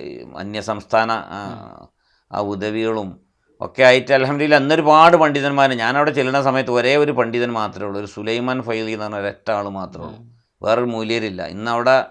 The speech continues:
Speaker 1: ഒരുപാട് പണ്ഡിതന്മാരുണ്ട്. ഒക്കെ ഈ അറബി കോളേജിൽ പഠിച്ച്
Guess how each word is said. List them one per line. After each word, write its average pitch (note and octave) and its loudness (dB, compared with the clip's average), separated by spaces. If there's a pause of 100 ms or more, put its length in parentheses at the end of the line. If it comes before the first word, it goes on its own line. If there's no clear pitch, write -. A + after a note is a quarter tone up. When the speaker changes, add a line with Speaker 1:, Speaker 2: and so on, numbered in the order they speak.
(460)
Speaker 1:
ഒരുപാട് B2+ -2
പണ്ഡിതന്മാരുണ്ട്. G#2+ -4 (100)
ഒക്കെ - -4 (120)
ഈ C3 -2
അറബി A2 0
കോളേജിൽ A#2+ -2
പഠിച്ച് G#2+ -10